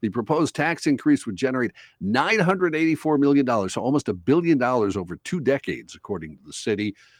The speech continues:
Seven thirty-eight of that would go to rebuilding and improving roads. The remaining two forty-six would go to reinvesting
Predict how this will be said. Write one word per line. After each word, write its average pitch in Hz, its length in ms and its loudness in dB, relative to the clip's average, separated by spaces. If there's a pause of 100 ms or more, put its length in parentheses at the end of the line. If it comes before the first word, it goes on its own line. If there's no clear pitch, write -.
(100)
Seven 180 360 0
thirty-eight 170 560 -2
of 113 140 -8
that 104 240 -4
would 113 120 -4
go 113 140 0
to 113 100 0
rebuilding 117 540 0
and 98 80 -4
improving 92 420 -4
roads. 110 460 0
The 87 140 -10
remaining 104 380 -4
two - 180 4
forty-six 120 680 0
would 110 120 -6
go 107 120 -4
to 101 80 0
reinvesting 98 680 -2